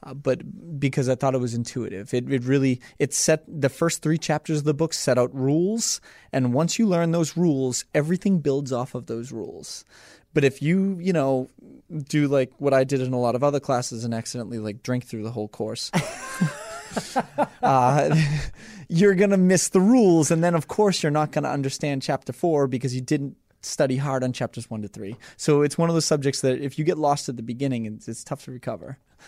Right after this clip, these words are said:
So please, uh, study your organic chemistry and study your biology, because, uh, I was never an A student.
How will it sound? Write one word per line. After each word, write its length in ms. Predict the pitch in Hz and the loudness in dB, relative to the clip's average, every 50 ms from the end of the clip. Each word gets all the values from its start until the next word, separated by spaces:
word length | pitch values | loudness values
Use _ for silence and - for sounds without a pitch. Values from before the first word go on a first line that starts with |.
| - _ - | -20 _ -8
So 300 | - - 120 113 117 - - - - - - - _ _ _ _ _ _ _ _ _ _ _ _ _ _ - - _ _ - | -4 -2 -2 -2 -2 -6 -14 -20 -20 -20 -20 -20 _ _ _ _ _ _ _ _ _ _ _ _ _ _ -18 -18 _ _ -6
please, 640 | - - 190 175 147 123 107 - - - - - _ _ - | 0 2 2 4 2 0 -2 -6 -10 -12 -14 -16 _ _ -4
uh, 280 | - 131 120 117 113 - - - | -2 0 0 0 -2 -4 -6 -12
study 320 | - - - - 165 160 170 | -10 -8 -2 2 4 4 4
your 140 | 175 180 165 | 4 4 4
organic 340 | 160 147 156 156 156 147 | 4 4 2 0 0 0
chemistry 560 | - 156 147 143 139 - - 147 143 139 139 135 | 0 0 0 0 -2 -2 -2 -2 -2 0 -2 -2
and 260 | 127 123 120 120 117 | -4 -4 -4 -4 -4
study 420 | - - - 139 135 135 135 131 | -6 -4 -2 0 0 2 2 0
your 260 | 127 123 123 123 123 | 0 0 0 -2 0
biology, 500 | 107 117 117 120 123 123 131 123 127 127 | 2 2 4 4 4 2 2 0 -2 -4
because, 460 | 113 127 120 - 139 123 117 113 - 113 | -4 -4 -6 -4 -2 -2 -2 -2 -2 -2
uh, 240 | 107 107 104 98 - | 0 0 0 -2 0
I 140 | - 147 147 | 2 4 4
was 180 | 147 147 131 135 | 4 2 2 2
never 280 | 139 135 127 131 127 | 0 0 2 2 0
an 80 | 127 127 | 2 0
A 80 | 123 | 0
student. 640 | 120 - - - 131 123 120 123 123 127 - - - | -2 -4 -4 -2 -2 -2 0 -2 -2 -4 -6 -8 -10